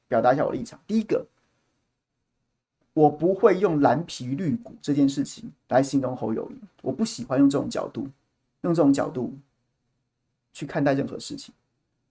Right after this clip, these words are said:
侯友宜之前在防疫的时候，他做得很好，我也是大力称赞啊。我讲了好几次，我二零一八没投给他，但是他防疫这件事情让我作为新北市民很有，很有，很有面子啊。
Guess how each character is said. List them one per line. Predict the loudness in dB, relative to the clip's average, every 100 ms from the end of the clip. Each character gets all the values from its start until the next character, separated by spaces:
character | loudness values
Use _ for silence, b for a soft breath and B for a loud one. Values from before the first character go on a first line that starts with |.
| _
侯 | 2
友 | 6 6
宜 | 4
之 | -2 -8
前 | -6 -6
在 | -4
防 | -2 0 -2
疫 | -2
的 | -6
时 | -10 -16 -20
候， | -20 _
他 | -8
做 | -2 -2
得 | -2
很 | -6 -12
好， | -12 -20 _ _
我 | -4
也 | -4
是 | -6
大 | -6 -4
力 | -6
称 | -8 -12 -12
赞 | -12 -16
啊。 | -18 _ _ _ _ _ _ -8
我 | -4
讲 | 0 0
了 |
好 | 2 0
几 | 0 -8
次， | -2
我 | 0 2
二 |
零 | 2
一 | 2
八 | 2 0
没 | -2
投 | -6 -6
给 | -6
他， | -10 -16 -18 _
但 | -4
是 | -2
他 | -2
防 | 0 0 -2
疫 |
这 | -2
件 | -2
事 | 0
情 | 2
让 | 2
我 | 2
作 | 0
为 | -4
新 | -4 -4
北 | -4
市 | -6
民 | -6 -6
很 |
有， | -6 -8 _
很 | -10
有， | -8 -8
很 | -8
有 | -6
面 | -6 -10
子 | -12
啊。 | -16